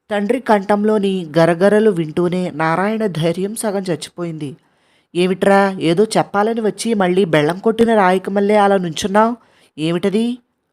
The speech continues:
కర్ణ కఠోరమైన స్వరంతో అడిగాడు పరంధామయ్య. "ఏమీ లేదు," కూడబలుక్కున్నట్లుగా నెమ్మది నెమ్మదిగా భయం భయంగా అన్నాడు. "ఇంట్లో జరుగుతున్న విషయాలన్నీ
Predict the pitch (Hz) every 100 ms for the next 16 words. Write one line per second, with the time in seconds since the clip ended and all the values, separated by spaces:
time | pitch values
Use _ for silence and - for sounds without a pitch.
0 | _ _ _ _ 175 165 202 226 202 202
1 | 202 196 202 202 196 180 165 165 185 180
2 | 170 170 180 220 190 165 165 160 170 156
3 | 165 - _ _ _ _ _ _ _ 170
4 | 165 180 180 170 180 170 _ _ _ _
5 | _ _ - 196 202 214 220 220 220 196
6 | 208 202 196 202 196 165 143 151 175 202
7 | 190 185 185 185 190 175 151 147 165 175
8 | 190 185 180 185 160 170 160 131 - _
9 | _ _ _ _ _ _ - 170 151 208
10 | 226 226 202 202 208 220 180 - 196 196
11 | 185 202